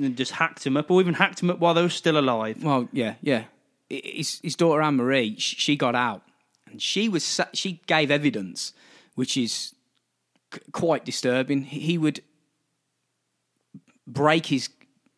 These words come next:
Speaker 2: uh, daughters in and say that you have to thank me
Speaker 1: Oh, yeah,
Speaker 2: because
Speaker 1: that,
Speaker 2: it's,
Speaker 1: that was,
Speaker 2: because
Speaker 1: that
Speaker 2: it's
Speaker 1: was
Speaker 2: my
Speaker 1: like a normal thing, apparently, in-,
Speaker 2: Yep.
Speaker 1: it,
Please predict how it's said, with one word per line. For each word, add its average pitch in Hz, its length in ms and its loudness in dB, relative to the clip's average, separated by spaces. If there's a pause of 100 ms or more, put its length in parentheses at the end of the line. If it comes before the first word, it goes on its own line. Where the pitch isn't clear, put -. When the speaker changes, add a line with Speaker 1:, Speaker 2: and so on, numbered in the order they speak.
(160)
Speaker 2:
uh, 113 400 -2 (100)
daughters 120 380 -2
in 117 240 -2 (220)
and 120 140 -2
say 120 200 0
that 110 180 -6
you - 60 -6
have 131 120 -4
to - 80 -10
thank 131 260 -2
me 185 60 2
Speaker 1:
Oh, 202 60 4
yeah, 175 140 6
Speaker 2:
because 196 120 2
Speaker 1:
that, 190 80 4
Speaker 2:
it's, 185 80 0
Speaker 1:
that 180 140 2
was, 170 160 -2
Speaker 2:
because - 160 0
Speaker 1:
that 185 160 4
Speaker 2:
it's 151 80 0
Speaker 1:
was 143 80 4
Speaker 2:
my 170 80 2
Speaker 1:
like 175 120 -6 (100)
a 165 60 2
normal 160 300 4
thing, 190 460 0
apparently, 147 500 0
in-, 165 60 2
Speaker 2:
Yep. 127 140 -2
Speaker 1:
it, - 100 -10